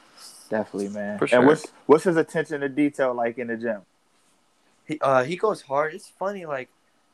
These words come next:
Speaker 3: people, people will say, like, "Oh, he's going half speed," or, "Oh, he's shooting too much. Oh, he's finishing at the rim."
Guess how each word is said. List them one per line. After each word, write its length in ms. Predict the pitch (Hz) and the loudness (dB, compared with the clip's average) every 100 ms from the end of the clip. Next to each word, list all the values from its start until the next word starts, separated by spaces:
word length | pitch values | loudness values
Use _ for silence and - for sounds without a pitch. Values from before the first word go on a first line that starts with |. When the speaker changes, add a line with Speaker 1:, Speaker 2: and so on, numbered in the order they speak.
| _ | _
Speaker 3:
people, 640 | 190 - 208 202 175 135 _ | -16 -8 -6 -6 -8 -18 _
people 280 | 190 196 226 | -14 -12 -8
will 140 | 196 | -8
say, 320 | 151 - 156 165 | -8 -10 -8 -4
like, 280 | 143 127 - | -4 -4 -6
"Oh, 240 | 131 135 | -6 -6
he's 160 | 135 127 | -8 -16
going 300 | - 131 123 | -14 -14 -14
half 260 | 123 117 - | -16 -18 -18
speed," 440 | _ 117 113 113 | _ -16 -14 -12
or, 200 | 104 98 - | -12 -12 -6
"Oh, 260 | 123 120 117 | -4 -4 -8
he's 120 | 117 | -18
shooting 360 | - - 131 127 - | -18 -14 -14 -14 -14
too 120 | 113 | -10
much. 320 | 110 104 - | -8 -8 -4
Oh, 180 | 113 120 | -2 -2
he's 160 | 113 - | -4 -10
finishing 440 | 123 120 - 117 | -10 -10 -12 -12
at 140 | 110 | -12
the 60 | 104 | -10
rim." 260 | 104 104 | -8 -10